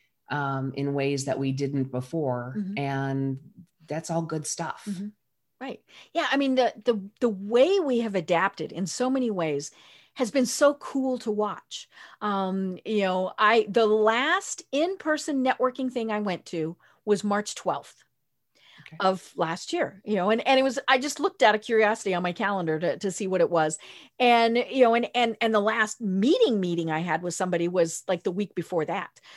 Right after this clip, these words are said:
Speaker 1: So,
Speaker 2: Mm-hmm.
Speaker 1: you know, we're, we're coming up on a year
Speaker 2: We are.
Speaker 1: of, of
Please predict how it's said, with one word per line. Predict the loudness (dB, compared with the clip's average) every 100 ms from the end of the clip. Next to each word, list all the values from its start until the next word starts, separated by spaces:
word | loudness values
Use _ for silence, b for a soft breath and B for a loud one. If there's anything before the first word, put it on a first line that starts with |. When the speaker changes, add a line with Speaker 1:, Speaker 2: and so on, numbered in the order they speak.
| B B
Speaker 1:
So, | -6 4 6 8 6
Speaker 2:
Mm-hmm. | 6
Speaker 1:
you |
know, | 0
we're, | 2 0 0
we're | -6
coming | -6 -2 0
up | 0
on | -2
a | -2
year | -2 -2 -2
Speaker 2:
We | -8
are. | -4
Speaker 1:
of, | -4 -6 -2
of | -2 -2